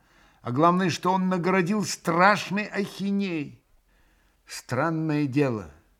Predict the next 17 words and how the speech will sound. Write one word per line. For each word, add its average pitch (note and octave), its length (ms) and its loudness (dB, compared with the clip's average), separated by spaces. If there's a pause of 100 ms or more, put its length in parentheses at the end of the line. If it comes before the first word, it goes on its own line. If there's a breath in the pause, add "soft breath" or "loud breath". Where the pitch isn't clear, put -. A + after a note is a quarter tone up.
(300)
пока G#2+ 240 -4
шёл C#3+ 260 -2
сюда, D3 340 -2
всё D3 180 -6
казалось D3 440 -4
хорошо, B2 440 -6
а E3 60 -4
теперь D#3 340 -8
вот D3 220 -10
и C#3+ 40 -8
ахинея. B2+ 720 0 (460 soft breath)
Вдруг B2 400 -2
пронеслось B2 640 0
в - 40 -8
его C#3 280 2
безнадёжной A2+ 720 -2
голове. G2+ 500 -6